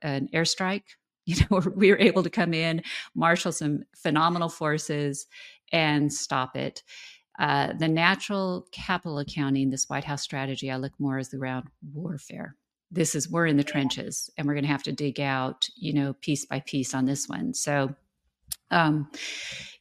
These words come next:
Speaker 1: that's just kind of in, putting it, that's how I view it, you know,
Speaker 2: Sure.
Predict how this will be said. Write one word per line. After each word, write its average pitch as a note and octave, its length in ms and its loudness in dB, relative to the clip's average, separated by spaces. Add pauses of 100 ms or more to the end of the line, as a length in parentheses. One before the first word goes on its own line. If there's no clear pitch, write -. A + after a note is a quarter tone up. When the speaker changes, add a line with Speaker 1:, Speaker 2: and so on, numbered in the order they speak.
(260)
Speaker 1:
that's F3 240 8
just F3 160 2
kind E3 160 2
of D#3 80 4
in, C3+ 180 4 (140)
putting F3 220 6
it, - 160 2
that's F3+ 160 4
how F3 160 2
I D#3+ 200 6
view F3+ 280 6
it, F3+ 260 2
you E3+ 140 0
know, D#3 240 2
Speaker 2:
Sure. B3+ 320 12